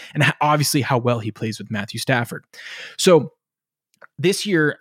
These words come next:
we'll, we'll look at the salary cap this year. I, it doesn't really matter this year because it's already locked in and set. But you got Aaron Donald going twenty-four million against the cap, Jalen Ramsey going twenty-three million against the cap, Cooper Kupp seventeen million, and the Matthew Stafford thirteen million. Okay, so you've got your top four players that you're paying.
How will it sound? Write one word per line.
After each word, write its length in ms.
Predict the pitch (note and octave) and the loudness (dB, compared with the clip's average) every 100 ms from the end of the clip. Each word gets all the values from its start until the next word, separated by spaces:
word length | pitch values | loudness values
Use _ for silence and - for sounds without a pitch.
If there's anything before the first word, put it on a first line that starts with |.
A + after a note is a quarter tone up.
| - | -6
we'll, 160 | E3 - | -4 -2
we'll 120 | F3+ | 0
look 100 | F3+ | 0
at 60 | G3+ | 2
the 60 | D#3 | 0
salary 280 | E3+ D#3+ | 2 2
cap 220 | D3 C#3+ A2+ | 2 0 0
this 160 | A2 | -2
year. 80 | - | 0
I, 80 | D3+ | 0
it 140 | D3+ D3+ | 2 2
doesn't 160 | D#3+ | 2
really 180 | E3 D3 | 2 2
matter 260 | B2+ C3+ C#3 | 2 2 2
this 160 | C3+ | 2
year 100 | D3+ | 2
because 180 | C#3 A#2+ | 2 0
it's 100 | G#2+ | 0
already 180 | B2+ A#2+ | 2 2
locked 260 | A2+ A#2+ A#2+ | 2 0 0
in 80 | |
and 140 | A2+ G2+ | -2 -2
set. 360 | - C#3 C3 - - - | -2 0 -2 -8 -16 -4
But 120 | C#3 | 0
you 80 | D#3+ | 2
got 160 | D#3+ | 2
Aaron 220 | D3 D#3 D3 | 2 2 4
Donald 420 | D3 C#3+ C#3 C3+ C3 | 4 4 2 0 -2
going 320 | A#2+ C3+ B2+ | 0 2 2
twenty-four 540 | A2+ - D3+ D3+ - C3+ | 0 0 2 2 0 2
million 280 | C3 C3 A#2 | 4 4 4
against 260 | A2+ A2+ | 2 -2
the 80 | A#2 | -4
cap, 460 | - B2 A#2 A2 - - - | -2 0 0 -2 -12 -20 -12
Jalen 440 | A#2 D3+ D#3+ D#3+ A#2+ | 0 2 4 4 4
Ramsey 360 | C3 C3+ B2 | 4 4 2
going 300 | B2+ B2 A#2+ | 2 4 2
twenty-three 480 | G#2+ - D3+ B2+ C#3+ | 0 0 0 2 2
million 240 | C3 B2 A#2+ | 4 4 4
against 260 | A2+ A2 | 2 0
the 60 | A#2 | -4
cap, 320 | - A#2+ A2+ | -2 -2 -2
Cooper 240 | - D3 | -2 -2
Kupp 240 | C3 C3+ - | 0 -2 0
seventeen 400 | - A#2 A#2 A2 | -2 -2 0 2
million, 260 | A2 A2 | 4 4
and 140 | A2 A2 | 2 2
the 40 | |
Matthew 320 | A2 A2 G#2+ A2 | 2 0 -2 -8
Stafford 500 | - A2 G#2+ G#2+ - _ _ - | -4 -4 -4 -6 -6 _ _ 0
thirteen 380 | A2+ G#2+ A#2+ G2+ | 2 2 0 0
million. 300 | F#2 F2 F#2 | -2 -8 -4
Okay, 260 | A2+ A#2 G#2+ | -2 0 0
so 140 | - | 2
you've 200 | B2 B2 | 2 4
got 180 | C3+ A#2+ | 2 0
your 100 | A#2 | -2
top 360 | - D#3+ D3 | 0 0 0
four 420 | - - D3+ D#3 C#3+ | -4 0 2 4 2
players 400 | - D3+ C#3 A#2 | 0 2 2 2
that 120 | G#2+ | 0
you're 120 | A2 | -4
paying. 560 | - - F3+ F3 F3 | -6 0 2 2 0